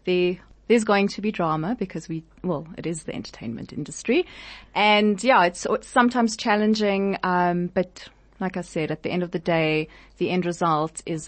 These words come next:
a successful opening night. Well, you hope it is. A successful opening night and then the joy that it brings people. And, uh, that, that's such a feel-good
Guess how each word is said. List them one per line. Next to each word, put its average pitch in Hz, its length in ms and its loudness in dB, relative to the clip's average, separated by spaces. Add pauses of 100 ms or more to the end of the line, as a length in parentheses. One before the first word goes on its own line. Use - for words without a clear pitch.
a 160 80 -8
successful 214 600 -2
opening 160 400 -6
night. 147 400 -8
Well, 151 160 -6
you 151 160 -6 (300)
hope 214 360 2
it 196 80 -2
is. 277 360 -2 (440)
A - 40 -14
successful 277 520 0
opening 220 380 2
night 180 480 0
and 185 160 0
then 175 160 0
the 175 120 -2
joy 175 380 -4
that 165 140 -4
it 160 140 -10
brings 156 420 -6
people. 135 480 -12
And, 151 500 -6
uh, 151 340 -8 (480)
that, 180 200 0 (140)
that's 175 180 -4
such 180 240 -6
a 165 180 -2 (280)
feel-good 208 880 4